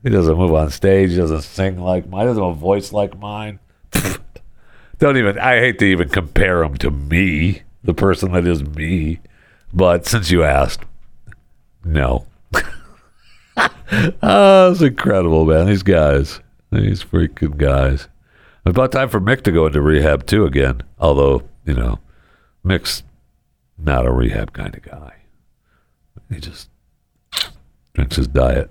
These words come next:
Doctor Co-, Doc-, Diet Coke is Mick's drink, right? That was the story about ha-,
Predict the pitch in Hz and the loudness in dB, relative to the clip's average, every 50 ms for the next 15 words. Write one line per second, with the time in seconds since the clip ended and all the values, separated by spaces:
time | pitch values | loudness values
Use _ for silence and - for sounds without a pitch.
0 | - - - 76 69 64 - - - - - - - - - - 76 73 73 85 | -10 -6 -2 -2 -2 -2 -2 -6 -10 -6 -4 -4 -4 -6 -4 -2 0 0 0 0
1 | 92 110 123 101 - - - 101 98 98 98 98 92 - - _ _ _ _ _ | -2 -2 -4 -4 -6 -2 0 2 2 2 2 0 -2 -6 -12 _ _ _ _ _
2 | - - - 90 73 62 60 - - - - - - - _ _ _ - - 67 | -8 -2 0 0 0 0 -2 -8 -16 -20 -20 -20 -20 -20 _ _ _ -14 -12 -12
3 | 65 69 69 69 62 - - - - 69 65 - - 85 87 82 - 87 90 80 | -8 -4 -2 -2 -4 -4 -6 -6 -4 -4 -2 0 0 0 0 0 0 -2 -2 -2
4 | 71 76 73 - - 87 82 85 85 82 78 80 76 76 76 80 85 - | -2 -4 -4 0 2 2 4 4 4 2 2 2 2 0 0 -2 -4 -8